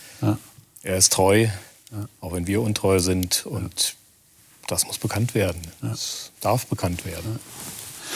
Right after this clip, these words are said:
Speaker 1: Also wir haben jetzt leider nicht mehr die Zeit, die, die nächsten Abschnitte zu lesen, aber ich will wenigstens darauf hinweisen, Römer fünfzehn wäre dann der nächste Abschnitt, weil da auch etwas über die Leute in Rom gesagt wird von Paulus. Äh, Römer fünfzehn, äh, ab Vers vierzehn,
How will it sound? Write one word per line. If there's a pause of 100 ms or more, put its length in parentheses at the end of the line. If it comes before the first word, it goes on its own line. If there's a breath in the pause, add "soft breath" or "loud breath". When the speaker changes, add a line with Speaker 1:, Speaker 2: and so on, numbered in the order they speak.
(100)
Speaker 1:
Also
wir
haben
jetzt
leider
nicht
mehr
die
Zeit,
die,
die
nächsten
Abschnitte
zu
lesen,
aber
ich
will
wenigstens
darauf
hinweisen,
Römer
fünfzehn
wäre
dann
der
nächste
Abschnitt,
weil
da
auch
etwas
über
die
Leute
in
Rom
gesagt
wird
von
Paulus. (640 loud breath)
Äh,
Römer
fünfzehn,
äh,
ab
Vers
vierzehn,